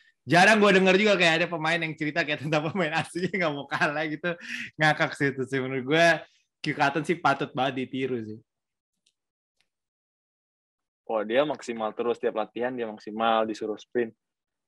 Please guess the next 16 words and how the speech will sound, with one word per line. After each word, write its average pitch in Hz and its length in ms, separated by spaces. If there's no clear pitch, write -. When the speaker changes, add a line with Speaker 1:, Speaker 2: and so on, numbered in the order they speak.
Speaker 2:
Dia 101 180
lari 92 300
sprint, 139 640
disuruh 101 480
ini, 101 300
dia 98 180
ini. 120 540
Speaker 1:
Tapi 233 100
kan 254 120
Speaker 2:
Oh, 202 40
Speaker 1:
kalian 202 220
sebenarnya - 240
Speaker 2:
keren 208 80
Speaker 1:
berdua - 180
Speaker 2:
ya, 95 160
gitu. 190 200